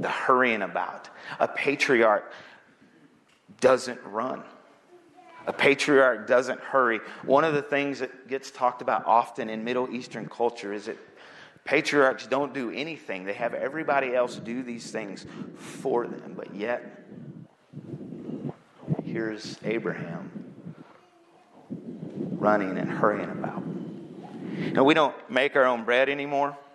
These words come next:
We just buy the loaves, which, have y'all seen how expensive bread has got? <sighs> And milk.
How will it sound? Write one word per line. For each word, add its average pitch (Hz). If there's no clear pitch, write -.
We 98
just 104
buy 98
the 117
loaves, 113
which, 98
have -
y'all 147
seen 240
how 156
expensive 127
bread 110
has 127
got? 135
<sighs> -
And 98
milk. 135